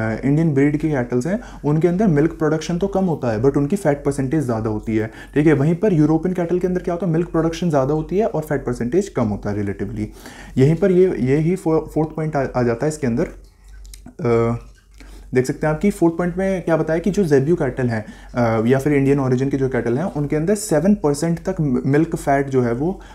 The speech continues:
पहुंच जाता है, और ये वेरी करता है कंसिडरेबली, मतलब कि ये ब्रीड टू ब्रीड, क्योंकि, ए, जो इंडियन कैटल हैं, जो देसी काउस हैं, उनके अंदर भी तो डिफरेंट ब्रीड हैं, तो डिफरेंट ब्रीड के according भी ये वेरी करेगा। इसके अलावा ये इंडिविजुअल to इंडिविजुअल भी वेरी करता है,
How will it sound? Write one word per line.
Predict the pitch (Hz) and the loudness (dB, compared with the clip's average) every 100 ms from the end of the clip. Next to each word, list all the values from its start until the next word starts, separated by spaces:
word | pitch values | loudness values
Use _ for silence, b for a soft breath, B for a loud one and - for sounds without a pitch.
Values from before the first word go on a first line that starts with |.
| B | B
पहुंच | 131 135 | -2 0
जाता | 131 127 - | 2 0 -2
है, | 127 196 - B 226 | 0 -2 -2 B -2
और | |
ये | 269 285 | 2 2
वेरी | 139 156 165 | 4 4 4
करता | 139 110 117 | 2 -2 -2
है | |
कंसिडरेबली, | 113 120 123 117 110 104 113 | -2 -2 0 -2 -2 0 2
मतलब | 123 123 123 | 2 2 0
कि | 160 | 2
ये | |
ब्रीड | 151 120 135 143 | 2 2 2 2
टू | 156 | 0
ब्रीड, | 123 117 107 101 b b - | 2 0 0 -4 b b 0
क्योंकि, | 131 175 165 | 2 4 4
ए, | 123 127 - - - | 4 4 2 -2 -6
जो | 127 135 139 143 143 - | 0 4 6 4 2 -2
इंडियन | 127 131 147 | -2 0 0
कैटल | 131 113 117 | -2 -2 -2
हैं, | 139 | -2
जो | |
देसी | 147 123 131 | 0 0 0
काउस | 131 113 127 | -2 -2 -2
हैं, | |
उनके | 165 143 | -2 -2
अंदर | 139 139 | 0 0
भी | |
तो | 151 | 0
डिफरेंट | 147 151 175 | -2 0 0
ब्रीड | 170 180 | 2 2
हैं, | 117 - B B B | 0 -6 B B B
तो | 160 160 | 4 4
डिफरेंट | 147 147 180 139 | 4 2 0 2
ब्रीड | 143 151 | 2 4
के | 175 | 2
according | 160 156 156 | 2 0 0
भी | 165 175 | 2 2
ये | |
वेरी | 170 160 165 | 2 2 0
करेगा। | 165 165 180 | 0 -2 0
इसके | 175 - 202 | 0 2 2
अलावा | 190 190 214 | 2 2 2
ये | 226 | 2
इंडिविजुअल | 208 175 170 196 202 214 | 0 0 2 4 4 2
to | 233 | 2
इंडिविजुअल | 196 175 185 202 | 2 2 4 2
भी | 180 | 2
वेरी | 165 131 | 0 0
करता | 120 110 113 | 0 -4 -6
है, | 104 | -8